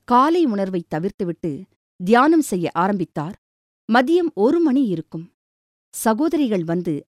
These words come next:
மதிய உணவினை கொடுத்தனர். ஆனால் அதனை சாப்பிட தெரேசாவுக்கு விருப்பமில்லை. "அ, உணவு வேண்டாம்"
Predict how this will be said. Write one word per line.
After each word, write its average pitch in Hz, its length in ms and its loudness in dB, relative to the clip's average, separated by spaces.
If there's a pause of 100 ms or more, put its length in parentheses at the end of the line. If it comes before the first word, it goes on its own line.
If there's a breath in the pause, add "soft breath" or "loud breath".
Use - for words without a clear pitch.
மதிய 226 460 0
உணவினை 180 440 -2
கொடுத்தனர். 156 480 -10 (760)
ஆனால் 220 400 2
அதனை 190 340 -2
சாப்பிட 214 520 -4 (120)
தெரேசாவுக்கு 180 680 -4
விருப்பமில்லை. 185 680 -4 (840)
"அ, 196 140 -6
உணவு 240 420 -2
வேண்டாம்" 175 520 -4